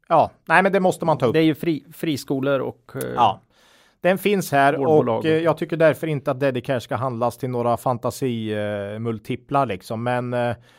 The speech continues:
Speaker 1: den historiska snittvärderingen på P fjorton,
Speaker 2: Mm.
Speaker 1: det känns väl rimligt.
Speaker 2: Det
Speaker 1: Är
Speaker 2: kan
Speaker 1: med.
Speaker 2: vi väl, det kan vi väl ta.
Speaker 1: Ja, eh, för det är där man har, fjorton, femton har man legat historiskt ungefär. Fjo-, säg fjorton. Eh, och, eh, nu då tio komma sju. Så att,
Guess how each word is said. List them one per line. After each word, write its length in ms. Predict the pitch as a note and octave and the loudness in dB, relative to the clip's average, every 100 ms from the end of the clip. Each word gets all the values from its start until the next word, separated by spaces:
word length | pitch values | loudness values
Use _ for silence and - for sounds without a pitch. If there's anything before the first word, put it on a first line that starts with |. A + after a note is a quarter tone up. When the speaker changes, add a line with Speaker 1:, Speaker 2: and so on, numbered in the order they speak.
| _ _ | _ _
Speaker 1:
den 140 | F#3 G3+ | 0 0
historiska 500 | F#3+ A3+ F#3+ D#3+ F#3 | 2 2 2 2 -2
snittvärderingen 760 | G#3 F3+ E3 D#3+ D3+ F3+ F3+ | -2 -2 0 0 0 -2 -4
på 200 | F3+ F3+ | -2 -2
P 240 | E3 F3 D#3+ | 0 -2 0
fjorton, 540 | G3 D#3 - C#3+ A3 - _ _ _ A#3+ | 0 0 2 2 2 -10 _ _ _ -4
Speaker 2:
Mm. 160 | D3+ E3 | -4 -4
Speaker 1:
det 120 | F3+ | -8
känns 280 | F3+ G#3 G3+ | -2 -2 -2
väl 100 | G3 | -2
rimligt. 480 | G3+ E3 G#3 - - | 0 0 -4 -6 -10
Speaker 2:
Det 80 | - | 0
Speaker 1:
Är 20 | |
Speaker 2:
kan 100 | F3 | 2
Speaker 1:
med. 100 | E3 | 2
Speaker 2:
vi 60 | F#3 G#3 | 2 2
väl, 160 | G#3+ - - | 0 -4 -6
det 160 | E3 | -4
kan 120 | F3 | -2
vi 80 | F#3+ | -2
väl 200 | G3 F#3+ | 0 -2
ta. 280 | - C3 A2 - _ | -2 -2 -2 -6 _
Speaker 1:
Ja, 240 | E3+ B2+ - _ _ D3 | 2 2 0 _ _ -12
eh, 200 | C3+ C3+ | -12 -10
för 140 | - | -6
det 80 | D3+ | -2
är 120 | D3+ | -2
där 260 | D3 C#3 C3+ | -2 -2 0
man 180 | C3+ B2+ | -2 -4
har, 120 | C#3+ | -4
fjorton, 640 | - D#3+ - C#3 C#3 B2 - | -2 -4 -2 -4 -4 -8 -2
femton 440 | D#3+ A#2 - C3 | -2 -2 -4 -6
har 80 | B2 | -4
man 120 | A#2+ | -2
legat 260 | A#2 A2+ B2 | -2 -4 -6
historiskt 380 | A2 A2 G2+ A2 | -8 -8 -8 -8
ungefär. 280 | G2 G2+ - - | -8 -8 -10 -8
Fjo-, 160 | C#3 C3+ | -8 -4
säg 160 | C#3 | -6
fjorton. 320 | B2+ G#2 G2 F#2+ C#3+ | -4 -8 -8 -12 -6
Eh, 160 | B2 | -4
och, 420 | - C3+ - _ | -4 -6 -8 _
eh, 320 | C3+ C3 C3 C3+ | -12 -10 -10 -8
nu 200 | C3+ B2+ | -6 -4
då 140 | A2+ | -4
tio 260 | - B2+ G#2+ | -4 -6 -6
komma 220 | A#2 G#2+ | -6 0
sju. 260 | A3+ F3+ | 0 0
Så 140 | G#2+ C#3+ | -2 -4
att, 300 | - - | -4 -10